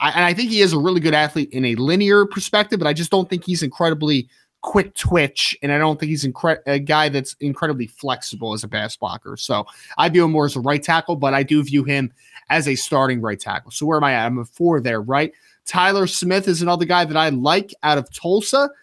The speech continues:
He is a little more on that cusp of, like, developmental, but also starter early on. I would rather you sit him for a year and just kinda let him develop a little further, but the tools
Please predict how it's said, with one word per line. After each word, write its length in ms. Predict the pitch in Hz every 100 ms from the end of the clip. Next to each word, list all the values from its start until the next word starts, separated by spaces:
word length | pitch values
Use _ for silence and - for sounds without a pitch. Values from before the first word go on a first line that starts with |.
| _ _ _
He 320 | - 196 226
is 220 | 214 196
a 100 | -
little 500 | 165 165 202 247 269
more 500 | 233 220 214 214 208 -
on 260 | 170 180
that 220 | 180 175
cusp 420 | - 185 156 147 -
of, 160 | 135
like, 300 | 139 139 127 -
developmental, 720 | 120 165 190 175 175 175 175
but 160 | 147
also 360 | 135 147 156 -
starter 500 | 143 - 151 156 156
early 360 | 151 160 156 151
on. 260 | 160 170 170 - - -
I 140 | 190
would 220 | 226 185
rather 440 | 151 175 190 190 196
you 260 | 165 151
sit 360 | 131 - - 190
him 200 | 180 190
for 240 | 190 190
a 40 | 185
year 320 | 180 190 190
and 100 | 180
just 160 | 156 -
kinda 200 | 180 151
let 220 | 135 160
him 120 | 170
develop 480 | 156 127 147 170 175
a 20 |
little 180 | 180 175
further, 300 | 185 190 180
but 220 | 147 143
the 80 | 139
tools 680 | - - 202 190 139 127